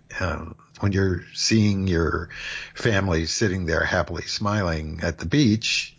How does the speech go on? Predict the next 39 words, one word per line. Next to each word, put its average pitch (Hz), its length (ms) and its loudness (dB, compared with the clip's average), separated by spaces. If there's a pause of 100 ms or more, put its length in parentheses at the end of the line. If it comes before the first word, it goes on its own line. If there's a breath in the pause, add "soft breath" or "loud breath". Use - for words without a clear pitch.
um, 85 380 -2 (600 loud breath)
how - 140 -4
much - 500 -4 (100)
are 98 140 0
they 107 160 0
in 104 120 -4
the 101 100 -6
sun? 104 440 0
How 95 320 -4
much 101 280 -4
light 92 280 2
is - 140 -6
there 80 140 -2
around 80 280 -2
them? 82 120 -2
How 87 180 0
much 98 240 -2
brighter 87 440 2
is 82 200 -4
it - 200 -6
behind 101 420 2
them? 80 180 -4 (440 loud breath)
And 98 100 -4
make 87 200 2
sure 87 340 2
that 80 160 -2
you 82 300 0 (380 loud breath)
use 98 520 4 (160)
whatever 92 760 2
means 104 300 2
you 78 100 0
have, 98 460 2
either 82 380 -4
with 85 260 -4
your 78 220 -4
camera 82 580 -2
or 82 160 0
your 76 180 -4
phone, 85 500 2